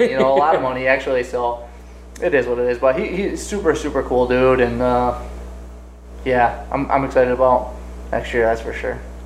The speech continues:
Speaker 2: Oh, definitely, yeah.
Speaker 1: Yeah.
Speaker 2: Oh,
Speaker 1: And I don't, you can't really wa-,
Speaker 2: stoked.
Speaker 1: Sabres are tough to watch right now.
Speaker 2: That's rough.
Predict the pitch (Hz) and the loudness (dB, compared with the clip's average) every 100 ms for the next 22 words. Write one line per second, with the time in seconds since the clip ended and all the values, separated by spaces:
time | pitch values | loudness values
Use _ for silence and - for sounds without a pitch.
0 | - 135 127 113 117 113 113 104 104 104 | -2 4 6 6 4 2 0 -6 -6 -6
1 | 107 110 110 - - - - - - - | -4 -4 -4 -6 -8 -6 -6 -8 -12 -14
2 | - - 110 117 151 156 151 156 180 170 | -12 -10 -4 0 2 2 0 -2 0 2
3 | 156 143 135 113 101 101 - - 156 127 | 4 2 2 2 2 0 -4 0 0 0
4 | 120 131 - 123 120 120 123 120 120 120 | -4 -4 -4 0 2 2 -2 -2 -4 -4
5 | 117 92 - 98 92 - | -4 -6 -2 0 0 -4